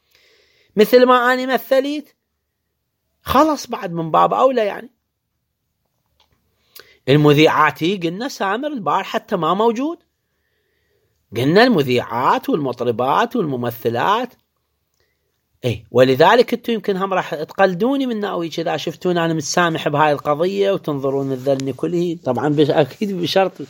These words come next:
ب-، بعدم الشهوة يعني. إيه، زين. <clears throat> خو. فهنا عندنا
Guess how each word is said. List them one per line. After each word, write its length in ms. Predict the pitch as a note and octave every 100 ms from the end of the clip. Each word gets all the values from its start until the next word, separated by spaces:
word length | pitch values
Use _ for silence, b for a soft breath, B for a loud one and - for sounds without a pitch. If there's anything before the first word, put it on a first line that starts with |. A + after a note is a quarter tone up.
| b b b b b b b
ب-، 440 | C#3+ D3 D3+ C#3
بعدم 400 | C#3 C3+ E3 F3
الشهوة 480 | E3+ - G3+ A3 E3+
يعني. 380 | B2 G2 A2 - C#3
إيه، 240 | A#2+ F#2 _ _ B B B B B _ -
زين. 240 | B2+ C#3 - -
<clears throat> 300 | E3+ F3+ B2+ F#2 _ _ _ _ _ _ _ _ _ _ _ _ _ _ _ b b b b b b b b _ -
خو. 260 | - C3+ - _ _ _ _ _ _ _ _ _
فهنا 680 | - A#3 G#3+ C4 F4 F4+ D#4+
عندنا 340 | B3 A3+ A#3